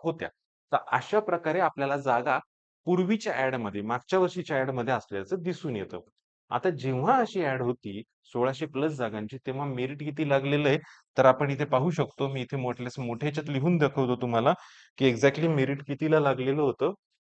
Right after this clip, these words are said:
तर हे जे मेरिट होतं हे आपल्याला लागलेलं दिसतं अठ्ठेचाळीस पॉइंट पंचवीस ला. कसलं? ओपन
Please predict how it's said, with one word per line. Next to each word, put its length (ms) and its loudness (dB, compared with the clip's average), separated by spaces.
तर 60 0
हे 180 0
जे 120 -2
मेरिट 440 -4
होतं 260 -2
हे 120 0
आपल्याला 360 6
लागलेलं 380 4
दिसतं 320 -2
अठ्ठेचाळीस 760 -2
पॉइंट 280 -4
पंचवीस 520 -6
ला. 140 -6
कसलं? 340 -2
ओपन 440 -2